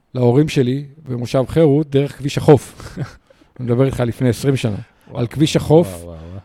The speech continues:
Speaker 1: עד פולג,
Speaker 2: מהמם.
Speaker 1: ויורד לכביש ארבע ונוסע לחירות. אבל אתה יודע, מה שהיה רלוונטי פעם, לא רלוונטי היום. אני חושב שלרכוב על הכבישים בארץ היום זה קצת רולטה.
Speaker 2: כן.
Speaker 1: בגדול אני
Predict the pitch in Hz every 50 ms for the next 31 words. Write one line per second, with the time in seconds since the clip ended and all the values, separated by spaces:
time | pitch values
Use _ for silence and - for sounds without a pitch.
0 | _ - 127 135 139 131 - - 139 127 131 139 156 175 175 180 180 165 - 104
1 | 90 101 117 - - - 120 120 127 123 123 127 139 135 127 123 - 120 135 123
2 | - 131 135 143 156 160 156 131 123 120 117 - - 127 123 120 113 107 - -
3 | 117 104 101 143 - _ _ _ _ _ _ _ _ _ _ _ _ _ - 120
4 | 107 101 120 113 113 110 127 131 170 233 220 165 156 160 - 175 185 190 185 190
5 | 185 175 175 190 202 175 180 170 - 202 202 196 175 165 175 180 190 190 175 170
6 | 190 196 - 175 151 139 156 165 135 101 101 _ _ _ _ _ _ _ _ _
7 | _ _ _ - _ _ _ _ _ _ _ _ _ _ _ _ _ _ _ _
8 | _ _ _ - - 131 156 156 143 151 139 - 165 160 127 131 139 131 120 110
9 | 135 143 139 139 127 - - 123 113 - - 143 135 120 127 123 131 139 147 139
10 | - 139 135 139 147 156 160 143 110 98 110 117 120 117 117 113 110 113 110 110
11 | 113 110 110 113 113 - - 120 113 - 110 107 110 113 120 - 160 156 - _
12 | _ _ _ _ - 98 92 87 - _ _ _ _ _ _ _ _ _ _ _
13 | _ _ - 127 123 110 131 127 127 156 175 175 160 147 135 131 127